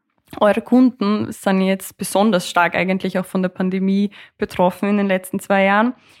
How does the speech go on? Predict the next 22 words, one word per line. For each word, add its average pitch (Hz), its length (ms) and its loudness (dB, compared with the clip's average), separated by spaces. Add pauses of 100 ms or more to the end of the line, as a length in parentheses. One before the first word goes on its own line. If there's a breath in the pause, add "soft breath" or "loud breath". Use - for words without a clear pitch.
(480 soft breath)
Was 202 240 -4
hast 220 200 -6
du - 20 0
denn 214 120 0
da 185 180 2
für, 208 280 0
ähm, 190 320 -2
Veränderungen 220 680 2
bemerkt, 196 360 0
die 226 40 -4
vielleicht 190 380 -2
auch - 280 0 (360)
langfristig 190 1040 -2 (240)
bleiben 170 500 2
und 190 240 -4
vielleicht 185 400 -2
auch - 120 -6
nicht 208 240 0
nur 226 440 2 (120)
negativ 180 520 0
sind? 185 160 -4
Weil 180 100 2